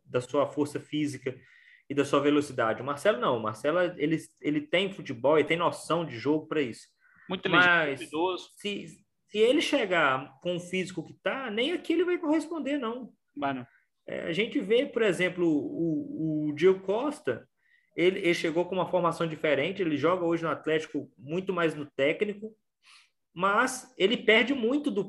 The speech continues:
Speaker 1: do poder que ele tinha, porque o Diego Costa é muito força física.
Speaker 2: Sim.
Speaker 1: E, e o Marcelo vai ter que ter um físico, vai ter que ter, vai ter que, vai ter que ter uma exigência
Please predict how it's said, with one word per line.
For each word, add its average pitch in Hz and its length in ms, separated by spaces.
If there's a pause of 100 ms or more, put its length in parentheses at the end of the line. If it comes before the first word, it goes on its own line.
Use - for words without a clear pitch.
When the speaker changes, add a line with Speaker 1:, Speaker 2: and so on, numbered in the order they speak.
Speaker 1:
do 160 220
poder 160 300
que 156 100
ele 147 120
tinha, 110 380 (140)
porque 151 60
o 147 40
Diego 175 280
Costa 180 260
é 220 40
muito 190 300
força 233 240
física. 233 480 (360)
Speaker 2:
Sim. 147 260 (140)
Speaker 1:
E, 127 680 (120)
e 143 200
o 151 80
Marcelo 175 640
vai 220 240
ter 277 120
que - 100
ter 339 100
um 359 100
físico, 254 440
vai 131 180
ter 202 120
que - 100
ter, 202 240
vai 156 140
ter 185 100
que, 185 180
vai 185 180 (120)
ter 175 100
que - 140
ter 190 80
uma 190 100
exigência 160 480